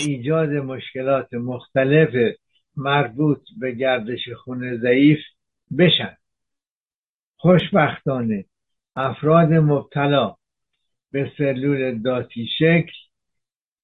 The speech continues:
می‌توانند، داسی شکل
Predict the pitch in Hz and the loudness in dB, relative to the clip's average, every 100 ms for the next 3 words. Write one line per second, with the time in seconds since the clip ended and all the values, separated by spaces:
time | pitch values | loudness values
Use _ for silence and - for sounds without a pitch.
0 | _ _ _ _ _ _ _ _ _ _ | _ _ _ _ _ _ _ _ _ _
1 | _ _ _ _ - _ _ _ _ _ | _ _ _ _ -20 _ _ _ _ _
2 | _ _ 139 165 190 165 147 120 117 113 | _ _ 2 4 6 6 4 2 -2 -8
3 | 113 110 107 - _ _ 117 - 127 131 | -12 -12 -16 -20 _ _ -20 -4 0 0
4 | - 123 113 160 165 170 | -2 -10 -2 2 4 2